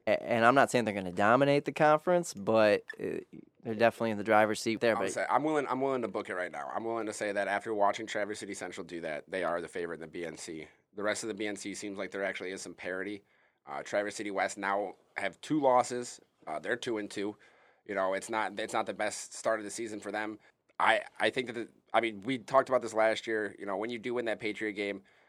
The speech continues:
Speaker 2: they expect Traverse City West or Traverse City Central to be there on top, and now they do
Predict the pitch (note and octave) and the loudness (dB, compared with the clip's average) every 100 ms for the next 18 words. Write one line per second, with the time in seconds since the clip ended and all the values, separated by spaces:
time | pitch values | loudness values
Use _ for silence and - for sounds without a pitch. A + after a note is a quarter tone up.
0 | _ _ G2+ G#2 - A2 G#2 A2+ G#2+ A2 | _ _ -6 -6 -2 -4 -2 -4 -4 -4
1 | G#2+ G2+ G2+ A2 G#2+ G#2+ F#2+ G2+ G2 F#2+ | -2 -2 -4 -6 -6 -8 -8 -10 -8 -10
2 | G2+ G2+ G2 G2 F#2+ F2+ F#2+ G2 G2+ G2 | -8 -8 -8 -8 -6 -6 -6 -4 -4 -6
3 | G2 F#2 F#2 F2+ E2+ | -10 -10 -10 -10 -12